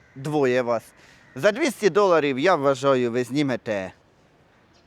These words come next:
квартиру, ну, ви бачили. Потім я вважаю, що сто доларів вам хватить на...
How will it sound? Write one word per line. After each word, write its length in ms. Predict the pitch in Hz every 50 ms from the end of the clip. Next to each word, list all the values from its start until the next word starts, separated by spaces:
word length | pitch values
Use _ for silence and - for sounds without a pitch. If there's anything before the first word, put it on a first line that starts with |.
| _ _ _ _ _ _ _ _ _ -
квартиру, 640 | - 156 147 127 - - 107 101 98 107 131 151 - _ _ _ _ _ -
ну, 340 | 147 175 165 139 120 110 - _
ви 160 | - 120 147 131
бачили. 600 | 92 117 110 110 - - 117 104 104 107 104 - _ _ _ _ _ _ _ _ _ _ _ _ _ _ _ -
Потім 440 | - 294 285 196 233 214 190 185
я 180 | 180 180 196 190
вважаю, 600 | 170 165 175 170 160 147 175 170 160 151 147 147
що 560 | 135 - - - 147 135 135 127 127 123 117 - - - - _ _ _
сто 340 | - - - - 220 208 185
доларів 600 | 139 139 160 147 139 131 123 120 117 113 107 98 - - _ _ _ -
вам 520 | 127 135 151 160 151 143 127 123 120 117 - _ _ _ _ _ _ _ _ _ _ _ _ _ _
хватить 840 | - - 151 160 170 156 143 - - 131 127 123 - - - - - _ _ _ _ _
на... 600 | - 139 147 151 143 135 131 127 127 123 120 113